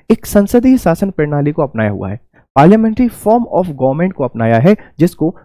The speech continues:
वेस्टमिंस्टर मॉडल के नाम से जानते हैं ब्रिटेन में, जहां जो सरकार होती है वह चुनी हुई होती है जनता के द्वारा और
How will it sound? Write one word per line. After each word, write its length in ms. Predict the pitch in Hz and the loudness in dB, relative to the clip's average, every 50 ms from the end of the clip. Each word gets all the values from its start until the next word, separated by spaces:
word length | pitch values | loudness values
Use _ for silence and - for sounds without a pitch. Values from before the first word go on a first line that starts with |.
| - - | -10 -2
वेस्टमिंस्टर 640 | 110 135 160 214 - - - 156 156 - - 180 180 | 2 4 4 4 2 -2 -10 -10 -8 -4 -4 -4 -2
मॉडल 320 | 165 135 131 139 143 156 | -4 -6 -6 -6 -6 -6
के 160 | 151 - 156 | -2 -4 -2
नाम 180 | 147 131 123 127 | -2 -2 -4 -6
से 140 | 127 - 127 | -4 -6 -4
जानते 300 | 120 110 113 - - 117 | -4 -4 -4 -4 -4 -2
हैं 180 | 143 143 123 117 | -2 -4 -4 -6
ब्रिटेन 340 | 117 107 104 - 120 113 110 | -6 -6 -2 -2 -2 -2 -4
में, 140 | 95 - - _ _ _ _ _ _ _ _ _ _ - | -6 -12 -14 _ _ _ _ _ _ _ _ _ _ 0
जहां 240 | 135 139 131 123 131 147 - _ _ - | 0 0 2 2 -2 -4 -6 _ _ -6
जो 80 | - 135 | -6 -6
सरकार 460 | 120 - - 123 117 - 160 190 233 226 | -4 -2 -2 -2 0 2 2 4 4 2
होती 260 | 147 117 - 123 113 | 0 -2 -4 -6 -4
है 140 | 104 90 - _ _ _ _ _ - | -4 -6 -8 _ _ _ _ _ -2
वह 60 | 151 | -2
चुनी 340 | 160 - - - 165 190 240 | -2 -2 -4 -4 -2 0 0
हुई 120 | 262 247 | 2 2
होती 260 | 214 180 170 165 165 175 | 0 0 -2 -2 -2 -2
है 80 | 185 | -2
जनता 340 | 160 131 113 113 - 120 123 | 0 -2 -4 -4 -2 -4 -4
के 140 | 120 - 123 | -2 -4 -4
द्वारा 320 | 123 131 147 135 120 143 - - _ _ _ _ - | -2 0 0 0 0 0 -2 -6 _ _ _ _ 2
और 280 | 196 214 208 135 95 | 2 4 4 2 0